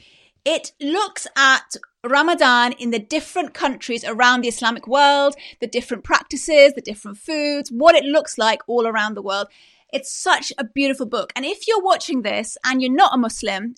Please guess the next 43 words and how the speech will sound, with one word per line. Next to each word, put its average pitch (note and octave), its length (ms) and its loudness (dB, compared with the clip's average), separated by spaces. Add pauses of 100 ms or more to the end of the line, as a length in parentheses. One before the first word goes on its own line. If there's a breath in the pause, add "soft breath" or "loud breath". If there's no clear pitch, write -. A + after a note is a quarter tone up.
and A#3+ 80 -4
you B3 80 -2
just B3+ 140 -6
happen D4 280 0
to B3+ 80 -8
switch - 320 -8
this B3 160 -6
on, G#3 300 -2 (340 soft breath)
this D#4+ 320 -2
is C4 200 -4
a B3 60 0
great B3 380 -2
book G3+ 400 -6
for A3+ 340 -2
non-Muslims B3 760 0
as G3 180 -10
well. C4+ 400 4 (360 loud breath)
Um, G#3+ 280 2
highly C4+ 440 0
recommend G3+ 420 -6
it. - 100 -12
Beautifully F4 520 0
written, C4+ 400 0
beautifully D4 560 -4
illustrated. A3+ 520 -12
And D#4 140 -6
it, - 60 -12 (260 soft breath)
this, - 200 -10
we've C#4+ 140 -6
got D4 140 0
some C#4+ 140 -6
fun D4+ 320 2
activities, A3+ 800 -8
uh, G3+ 280 -6 (280)
to C4 100 -8
do B3+ 280 -4
with A3+ 220 -2
this. - 460 -10 (240)
So B3 220 -4
this E4 280 -8
is D#4+ 120 -6
week C#4+ 220 -10
three. C#4 440 -4